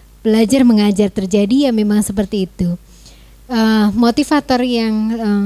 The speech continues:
tadi Miss Citra juga ikut, eh, Miss Via itu motivator English Bimbanya di Selipi di sana. Terus Miss Citra adalah calon, eh, trainer begitu kan. Jadi harus tahu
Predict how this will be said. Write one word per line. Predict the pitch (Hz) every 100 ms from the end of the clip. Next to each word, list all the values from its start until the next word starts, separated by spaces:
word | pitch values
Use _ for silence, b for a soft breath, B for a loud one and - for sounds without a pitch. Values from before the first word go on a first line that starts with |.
| 202
tadi | 208 202 311 330
Miss | 214 202 208
Citra | - 220 214 208
juga | 190 190 190
ikut, | 180 - 233 226 220 -
eh, | 185 180 180 - B -
Miss | 208 208 -
Via | 240 233 240
itu | 233 277
motivator | 247 214 202 208 208 196 202
English | 196 202 208 233
Bimbanya | 214 202 196 202 196
di |
Selipi | 196 214 202 - 302 - - -
di | 196 185 185 180
sana. | - 185 180 208 339 B B B B
Terus | 208 190 190
Miss | 214 196 -
Citra | 214 - 226 233 233 233 b b -
adalah | 196 185 190 208
calon, | 214 202 214 226 226 226 220 b b - -
eh, | 202 180 180 180 175 175 -
trainer | 196 208 233 233 214
begitu | 196 180 180 185 175
kan. | 196 233 254 B B B - -
Jadi | 254 240 247 262
harus | 247 240 -
tahu | 247 262 269 247 247 240